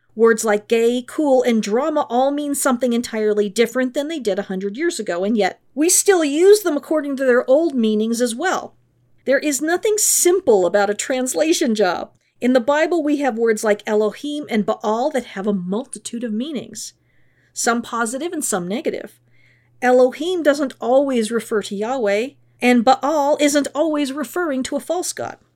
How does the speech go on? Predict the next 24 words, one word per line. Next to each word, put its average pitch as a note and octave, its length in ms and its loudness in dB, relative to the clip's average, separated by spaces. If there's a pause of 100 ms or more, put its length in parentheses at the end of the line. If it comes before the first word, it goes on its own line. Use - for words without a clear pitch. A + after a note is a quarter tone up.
(320)
And C#4+ 180 2
what G4+ 120 6
about A4+ 260 2
words D#4 320 0
that C#4+ 120 2
only D#4 280 2
show D4+ 380 0
up D4+ 220 -2
once C4 380 -2
in F#4+ 60 0
the D#4+ 80 0
Bible A3+ 520 0
and A#3 280 0
never A#3+ 360 -2
outside B3 460 -6
it? - 240 -10 (760)
What D4 220 8
are F4+ 120 2
translators C#4+ 840 -2
supposed D#4 380 2
to D#4+ 80 -4
do D4+ 160 -2
with E4+ 160 2
those? - 640 0